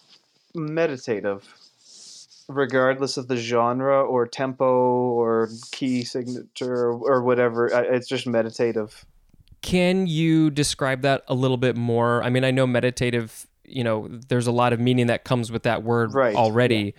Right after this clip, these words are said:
Speaker 1: Yeah.
Speaker 2: Uh, but what, what sorta happens to you? What goes on in your brain when, when you're in that meditative state?
Speaker 1: Um, nothing really. And that's, that's, like, the, the, the kind of the point. Like,
Speaker 2: Mm-hmm.
Speaker 1: uh, it, it's just kind of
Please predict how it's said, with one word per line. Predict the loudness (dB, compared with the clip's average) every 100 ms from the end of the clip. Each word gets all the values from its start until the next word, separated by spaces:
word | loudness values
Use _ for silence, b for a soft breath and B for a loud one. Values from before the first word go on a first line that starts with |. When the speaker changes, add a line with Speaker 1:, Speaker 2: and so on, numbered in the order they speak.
| b b b -2
Speaker 1:
Yeah. | 0 0
Speaker 2:
Uh, | 0
but | 0
what, | 0 0 0 -4
what | -10 -2 -2 -2
sorta | -2 0 2 2 0
happens | -2 0 -2 -2
to | -6
you? | -6 -6
What | -2 -2
goes | 0 0
on | 0 0 0
in |
your | 0 -2
brain | -2 -2 -2 -2 -6 -10 -12
when, | -6 -4 -4 -8 -4
when | -2
you're | 0 -2 -2
in | -2
that | -2 -2
meditative | -4 -4 -6 -8 -8
state? | -8 -8 -12 -14 _ -8
Speaker 1:
Um, | -2 0 0 -4 -6 -10 -2
nothing | 2 2 0 -4 -8 _
really. | 0 2 2 -2 _ _
And | -2
that's, | 0 2
that's, | 2 0 2
like, | -2 0
the, | -4 -4 -6 -12 -6
the, | -4 -2
the | -4
kind | -2 0
of | -2
the | -4
point. | -4 -4 -4 -6 -10 -2
Like, | -2 0
Speaker 2:
Mm-hmm. | -2
Speaker 1:
uh, | -2 -4
it, | -6 -2
it's | -2 -2
just | -6 -2
kind | -2 -2
of | -4 -6